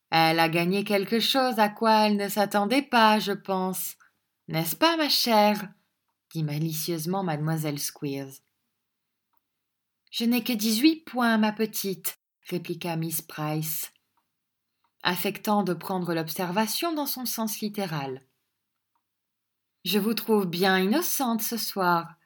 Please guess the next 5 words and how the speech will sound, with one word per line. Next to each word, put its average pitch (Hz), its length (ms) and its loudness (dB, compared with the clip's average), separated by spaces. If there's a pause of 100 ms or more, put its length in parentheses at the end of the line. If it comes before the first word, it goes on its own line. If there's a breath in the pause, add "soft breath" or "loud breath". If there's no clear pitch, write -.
(120)
Et 240 100 -2
mademoiselle 160 560 0
Squeers 208 480 -4
ricana. « 202 560 -6 (1000)
Moi, 170 400 0